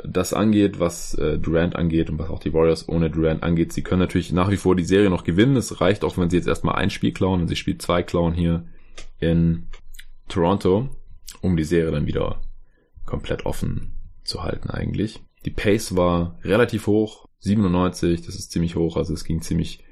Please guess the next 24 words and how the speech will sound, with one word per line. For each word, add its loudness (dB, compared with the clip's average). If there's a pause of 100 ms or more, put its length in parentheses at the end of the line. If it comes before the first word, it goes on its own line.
(120)
viel 4
hin 2
und 4
her, 4
einfach -2
weil 4
beide 2
Teams -4
auch -6
versuchen, 2
in 2
Transition -2
zu -6
kommen, -2
weil 0
sie 0
eben 0
auch -8
wissen, 0
dass -6
sie -6
im -10
Halbfeld -6 (200)
schlechte -4